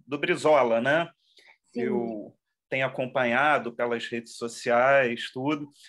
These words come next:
Speaker 1: O Wagner escreveu da Maria Tereza Goulart, escreveu do Marechal Henrique Lott, né?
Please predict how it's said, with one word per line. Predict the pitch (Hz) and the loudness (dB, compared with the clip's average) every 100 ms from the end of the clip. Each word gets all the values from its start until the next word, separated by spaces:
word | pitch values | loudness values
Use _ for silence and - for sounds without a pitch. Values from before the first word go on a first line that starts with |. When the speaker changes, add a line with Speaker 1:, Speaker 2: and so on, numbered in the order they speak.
| - - - - | -20 -20 -20 -10
Speaker 1:
O | 131 131 131 131 131 131 | -6 -4 -2 -2 -2 -4
Wagner | 120 151 165 180 170 156 135 | 0 4 4 2 0 0 -2
escreveu | 143 - 147 139 139 135 | -4 -2 -2 0 0 0
da | 131 131 113 95 110 _ - | 2 4 4 2 -2 _ -4
Maria | 117 120 | -2 -2
Tereza | 120 120 120 117 123 | -2 -2 -2 -2 -6
Goulart, | 156 185 143 160 156 - _ _ _ | -2 2 4 6 2 -2 _ _ _
escreveu | 120 - 127 120 113 120 117 | -10 -8 -4 -4 -2 0 0
do | 113 117 113 104 87 107 _ _ | -2 -6 -6 -6 -10 -14 _ _
Marechal | 117 117 117 - 135 143 | -2 0 -2 0 2 2
Henrique | 117 113 117 - | 0 -4 -8 -8
Lott, | 120 113 123 151 135 - 120 | -4 0 4 4 4 0 -6
né? | 123 165 | -4 -4